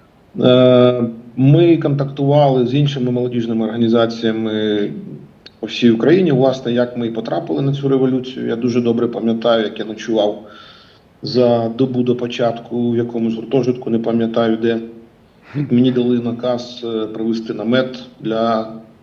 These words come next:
того, щоб перших четверо сумчан, які були з нами в першій партії, е, голодуючих, щоб вони могли де-, ну, щоб вони могли де жити. М, я якраз відповідав, я думаю, що,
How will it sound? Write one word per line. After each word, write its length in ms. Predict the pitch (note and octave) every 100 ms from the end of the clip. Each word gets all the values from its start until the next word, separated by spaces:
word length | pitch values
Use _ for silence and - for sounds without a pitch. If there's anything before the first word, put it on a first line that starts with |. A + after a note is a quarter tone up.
| - - - - - _
того, 240 | B2+ B2
щоб 280 | B2 A#2 D2
перших 360 | B2+ A#2+ -
четверо 360 | - A#2+ A#2 A2+
сумчан, 580 | A2+ A#2 A2+ A#2+ A#2 A2
які 600 | A2 A2 A2 A2+ A2+ G#2+ G#2+ A2 - - _ _ _ _ _ - _ _ _
були 320 | A2+ B2 B2+ A#2
з 60 |
нами 200 | A#2 A#2
в 40 | A2+
першій 280 | A#2+ A2 -
партії, 760 | - A#2 A2 A2 A2 A2 - F#2 - A#2+
е, 260 | A2+ A2 A2
голодуючих, 640 | A2 A#2 A#2 A2+ A2 - -
щоб 180 | A2+ A2
вони 180 | A2+
могли 460 | A2 G#2+ G#2+ A2 A2
де-, 340 | A2 - A2 A2+
ну, 240 | A#2 G#2
щоб 200 | - A2+
вони 160 | A2 G#2+
могли 240 | G#2 G#2+
де 100 | A2+
жити. 400 | A2 A2 G#2+ A2 - - - - - - - - _ _ -
М, 180 | G#2+ G2+
я 120 | A#2+
якраз 320 | A#2 B2 A2+
відповідав, 540 | A#2 A#2+ B2 B2 B2+ C3
я 60 |
думаю, 280 | C3+ C#3 C3
що, 200 | C3 B2+